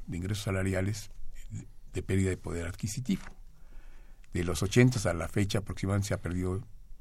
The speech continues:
el poder adquisitivo en un setenta por ciento. Es decir, lo que compramos en mil novecientos ochenta, ahora compramos apenas el treinta por ciento.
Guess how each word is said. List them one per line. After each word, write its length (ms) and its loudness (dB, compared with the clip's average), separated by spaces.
el 100 -4
poder 220 2
adquisitivo 480 2
en 80 4
un 80 6
setenta 400 0
por 180 -4
ciento. 400 -4
Es 60 -6
decir, 200 6
lo 100 2
que 80 -8
compramos 520 4
en 120 4
mil 80 6
novecientos 320 2
ochenta, 560 4
ahora 220 4
compramos 400 -2
apenas 240 -2
el 80 0
treinta 280 -4
por 160 -6
ciento. 340 -4